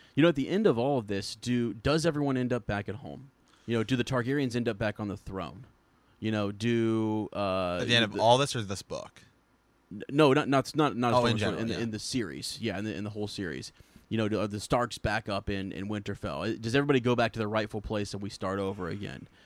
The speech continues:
Speaker 1: type of thing? I, I just kinda wonder, you know? Um, so, 'cause, well, I mean, I hope the Targaryens take the throne back.
Speaker 2: I do. Well, they're gonna.
Speaker 1: You know?
Speaker 2: I mean, Jon Snow, so.
Speaker 1: And, uh, they
Speaker 2: Or
Speaker 1: just can't have
Speaker 2: Daenerys,
Speaker 1: the, they,
Speaker 2: so, yeah.
Speaker 1: you know, I think the North should, you know,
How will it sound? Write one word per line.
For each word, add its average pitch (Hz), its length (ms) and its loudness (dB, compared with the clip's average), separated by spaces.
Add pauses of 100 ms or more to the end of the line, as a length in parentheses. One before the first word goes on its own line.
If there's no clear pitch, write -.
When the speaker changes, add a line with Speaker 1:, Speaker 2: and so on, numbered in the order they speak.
(180)
Speaker 1:
type 104 200 0
of 101 80 -4
thing? 87 420 -8
I, 107 220 -2
I 120 80 -2
just 147 180 0
kinda 151 160 6
wonder, 110 380 -2 (100)
you 104 120 -4
know? 101 240 -4 (360)
Um, 98 420 -2 (200)
so, 104 200 -2
'cause, 160 120 -6
well, 151 140 2
I - 20 4
mean, 117 140 2
I 143 80 2
hope 131 160 0
the - 60 -12
Targaryens 98 520 -4
take 101 160 -2
the - 40 -20
throne 98 260 -4
back. 98 380 -4
Speaker 2:
I 127 100 2
do. 139 220 2
Well, 120 200 8
they're 117 120 2
gonna. 131 240 0
Speaker 1:
You 92 60 -4
know? 90 140 -2
Speaker 2:
I 107 40 -2
mean, 104 120 -2
Jon 113 200 0
Snow, 117 320 -6
so. 73 380 -14
Speaker 1:
And, 101 360 0
uh, 101 40 -2
they 101 100 -2
Speaker 2:
Or - 40 0
Speaker 1:
just 107 120 -2
can't 110 120 2
have 117 100 2
Speaker 2:
Daenerys, - 260 -6
Speaker 1:
the, 98 80 -6
they, 95 60 -2
Speaker 2:
so, 82 140 -8
yeah. 95 180 -6
Speaker 1:
you 85 60 -8
know, 80 240 -8
I - 120 -10
think 98 200 -12
the 85 60 -10
North 101 320 -2
should, 98 260 -6 (220)
you 104 120 -2
know, 87 160 -8